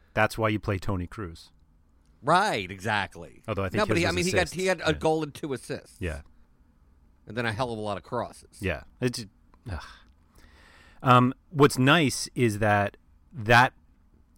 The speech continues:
Speaker 1: like, ridiculous slate of goals will perfectly prepare us for this weekend's Premier League slate, where we have
Speaker 2: Where
Speaker 1: five games with no Manchester City, no Manchester United, no Chelsea, no Liverpool,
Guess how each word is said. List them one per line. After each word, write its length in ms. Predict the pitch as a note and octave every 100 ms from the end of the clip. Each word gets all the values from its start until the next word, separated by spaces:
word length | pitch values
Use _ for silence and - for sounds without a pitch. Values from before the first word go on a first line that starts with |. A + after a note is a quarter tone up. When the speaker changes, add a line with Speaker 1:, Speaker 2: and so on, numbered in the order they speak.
| _ _ _ D#3
Speaker 1:
like, 200 | B2 G#2+
ridiculous 580 | F#2+ G2 A#2 - A2+ G#2
slate 560 | - - A2 G2+ F2 - -
of 160 | G2
goals 520 | F2 A2 F2+ E2+ D#2+ G#2+
will 120 | G2+
perfectly 540 | - - - C#3 A2+
prepare 440 | - G#2+ - G2+ F2+
us 100 | -
for 120 | G2+
this 260 | F#2 G2+ G2
weekend's 440 | F#2 G2+ F2+ E2+
Premier 440 | - - F#2+ F#2+
League 200 | E2+ D#2
slate, 320 | - D#2+ C2+ _ _ _ _ _ _ _ _ _ _ _ _
where 160 | G#2+ G#2+
we 120 | G#2
have 160 | G#2 G#2
Speaker 2:
Where 120 | G2 - _ _ -
Speaker 1:
five 640 | - - A#2+ A#2+ B2+ B2+
games 640 | - A2+ G2+ F#2 F#2+ - - - _ _
with 140 | G#2 G2
no 220 | G#2+ A#2
Manchester 560 | C3 B2+ B2+ C3 - A#2+
City, 500 | - G#2+ G2+ G2 -
no 220 | G2+ G#2+
Manchester 540 | A#2 A2+ A#2 A2+ - G#2+
United, 500 | G2+ F#2+ F2+ F2 F2
no 160 | F#2+
Chelsea, 540 | F#2 A#2+ A2+ - A#2+ A2+
no 140 | F#2+
Liverpool, 800 | F#2 G#2+ G2+ - G2+ F#2+ F#2+